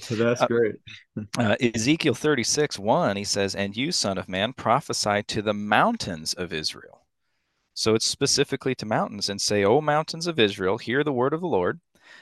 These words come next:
Speaker 2: Thus says the Lord God, because the enemy has said of you, 'Aha, the ancient heights have become our possession.' Therefore prophesy and say, "Thus says the Lord God, because you made, they made you desolate and swallowed you up on every side,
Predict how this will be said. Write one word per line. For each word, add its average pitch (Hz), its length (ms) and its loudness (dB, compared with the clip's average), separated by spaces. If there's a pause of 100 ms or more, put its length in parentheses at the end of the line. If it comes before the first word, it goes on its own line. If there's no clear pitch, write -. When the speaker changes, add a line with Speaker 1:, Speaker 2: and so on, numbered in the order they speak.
(120)
Speaker 2:
Thus 135 260 2
says 120 300 0
the 110 80 -2
Lord 98 240 0
God, 101 260 2
because 95 320 -4
the 92 160 -2
enemy 107 300 -2
has 98 240 -4
said 92 240 -2
of 92 120 -4
you, 107 220 0
'Aha, 127 540 4
the 87 120 -4
ancient 107 360 -6
heights - 340 0
have 113 140 -2
become 113 340 -4
our 120 100 2
possession.' 127 600 0 (200)
Therefore 113 380 -2
prophesy 131 540 2
and 87 240 -4
say, 95 320 0 (360)
"Thus 107 280 4
says 95 280 0
the 92 80 -4
Lord 98 280 -2
God, 107 320 0
because 113 440 -2
you 110 120 -4
made, 110 360 -2 (280)
they 110 220 4
made 113 360 -2
you 123 160 0
desolate 120 500 2
and 87 120 -2
swallowed 127 480 0
you 135 140 -4
up 117 220 4
on 90 120 -2
every 143 240 0
side, - 400 -4